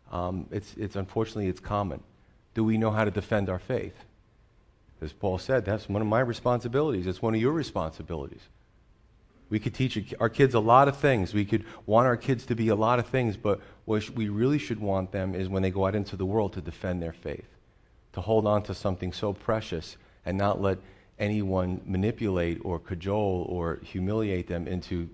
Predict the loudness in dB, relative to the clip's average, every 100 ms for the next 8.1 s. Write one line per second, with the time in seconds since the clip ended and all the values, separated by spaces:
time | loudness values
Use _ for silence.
0 | -6 -4 -4 -4 -4 -4 -6 -10 -20 -20
1 | -20 -20 _ _ _ _ _ _ -14 -12
2 | -12 -16 -20 -20 _ _ -10 -6 -2 -2
3 | 0 -2 0 -2 -4 -6 -16 -20 -20 -20
4 | -20 _ _ _ -4 2 6 6 4 0
5 | 4 4 6 6 6 -2 -18 -8 -4 2
6 | 2 2 0 2 2 0 2 4 4 4
7 | 0 -12 -20 _ _ -20 -4 -2 -2 -6
8 | -12